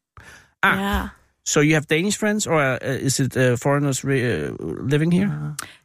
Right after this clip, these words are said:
Speaker 1: Ah.
Speaker 2: it's, my friend used to live in Paris, and she has friends that li-, are Danish friends that live here. So kind of more friends of friends
Speaker 1: Oh,
Speaker 2: that we're
Speaker 1: yeah.
Speaker 2: home,
Speaker 1: That's
Speaker 2: home
Speaker 1: okay.
Speaker 2: exchanging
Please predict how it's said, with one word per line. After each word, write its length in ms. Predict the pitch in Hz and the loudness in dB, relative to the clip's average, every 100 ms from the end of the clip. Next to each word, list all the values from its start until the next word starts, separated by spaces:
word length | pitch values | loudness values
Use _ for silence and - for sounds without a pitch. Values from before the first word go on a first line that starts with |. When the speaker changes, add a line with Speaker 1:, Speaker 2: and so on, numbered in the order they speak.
| - | 2
Speaker 1:
Ah. 20 | |
Speaker 2:
it's, 420 | 277 185 - - - - - - | 2 2 0 -4 -8 -4 -2 4
my 260 | 247 277 | 4 4
friend 360 | 302 247 220 214 | -2 -2 0 0
used 220 | 208 - | -2 -2
to 80 | 208 | 0
live 160 | 202 196 | 0 0
in 140 | 196 | -2
Paris, 500 | 208 190 190 285 - | 2 2 2 0 0
and 80 | 202 | 0
she 160 | - 214 | 2 2
has 240 | 202 196 | 2 0
friends 720 | - 196 190 185 190 202 - - _ _ _ _ _ _ _ | -2 0 0 0 -2 -4 -6 -8 _ _ _ _ _ _ _
that 180 | 208 190 | 0 2
li-, 120 | 202 | 2
are 140 | - 196 | 2 0
Danish 460 | 196 190 180 196 - | 0 0 0 -2 -2
friends 300 | 185 185 196 | -2 -2 -2
that 160 | 175 | -2
live 180 | 185 180 - | 0 -2 0
here. 300 | 165 151 - | -2 -2 -6
So 440 | - 208 185 185 214 _ _ _ | -2 2 4 2 -4 _ _ _
kind 220 | - 381 | -2 2
of 100 | 294 | 4
more 180 | 220 220 | 4 2
friends 360 | 202 202 196 180 | 0 0 0 -2
of 100 | 175 | -4
friends 480 | - - 202 - - | -4 -4 -4 -6 -2
Speaker 1:
Oh, 60 | 294 | 2
Speaker 2:
that 120 | 262 165 | 4 4
we're 80 | |
Speaker 1:
yeah. 80 | 135 | 2
Speaker 2:
home, 240 | 180 180 190 _ _ | 0 -2 -6 _ _
Speaker 1:
That's 220 | 165 196 | -2 0
Speaker 2:
home 120 | 233 | 0
Speaker 1:
okay. 200 | 196 139 | 2 2
Speaker 2:
exchanging 400 | 156 208 208 247 | 2 2 4 4